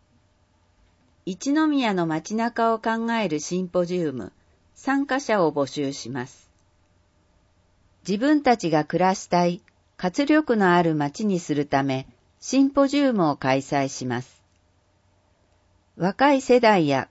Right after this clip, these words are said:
子育て世代の方もぜひご参加ください。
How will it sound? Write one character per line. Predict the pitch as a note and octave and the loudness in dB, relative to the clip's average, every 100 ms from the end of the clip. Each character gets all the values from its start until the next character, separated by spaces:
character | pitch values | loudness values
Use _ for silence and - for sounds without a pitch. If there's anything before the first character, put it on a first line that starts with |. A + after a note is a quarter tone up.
| - | -10
子 | F3 | -4
育 | - C4 C#4 | 0 2 2
て | C#4 | 2
世 | C#4 C#4+ | 2 2
代 | C#4 A#3+ G3 | 4 4 4
の | D3+ | 0
方 | D3 C#3+ D3+ | 0 0 0
も | B2 A2+ _ _ | -2 -6 _ _
ぜ | A#3 C4+ | 0 2
ひ | A#3 | 2
ご | D#3 | 0
参 | D3+ F3+ E3+ | 2 2 2
加 | E3+ D3+ | 0 -2
く | D3+ | 0
だ | C#3+ | 0
さ | - C3+ | 0 -4
い。 | - | -6